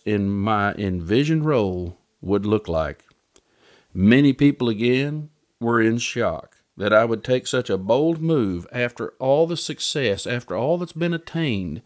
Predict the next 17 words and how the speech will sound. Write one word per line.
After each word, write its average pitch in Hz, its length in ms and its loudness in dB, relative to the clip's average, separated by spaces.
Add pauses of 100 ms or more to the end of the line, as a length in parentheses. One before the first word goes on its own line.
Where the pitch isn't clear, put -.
(560)
I 123 200 -2
had 147 260 0
a 117 80 6
larger 147 680 2
team 170 480 0
of 135 180 -6
people 151 360 -2
that - 120 -4
worked 123 260 0
with 127 360 -2
me, 85 320 -4 (1080)
and 98 220 0
it - 80 -4
was 98 140 -6
time 120 320 0
for 117 160 -4
me 98 460 -2